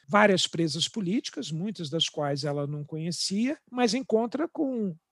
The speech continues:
umas duas da organização dela, a Zenaide Machado e a Lúcia Alverga, que foi casada com Alex Polari, que eu já te, ah,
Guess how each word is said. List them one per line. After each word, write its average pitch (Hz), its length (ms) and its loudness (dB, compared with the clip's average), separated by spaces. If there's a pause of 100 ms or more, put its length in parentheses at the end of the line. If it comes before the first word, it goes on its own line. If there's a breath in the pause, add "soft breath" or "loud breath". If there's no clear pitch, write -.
(200)
umas 180 320 2
duas 190 400 4
da 190 140 8
organização 175 840 4
dela, 185 400 0 (600)
a 156 100 0
Zenaide 165 540 2
Machado 151 800 0
e 160 160 0
a 156 60 4
Lúcia 160 380 0
Alverga, 160 600 2
que - 140 -12
foi 151 160 -6
casada 147 520 2
com 156 160 -6
Alex 151 360 0
Polari, 156 520 2
que - 140 -8
eu 143 60 -2
já 143 160 -6
te, 139 340 -6
ah, - 340 -10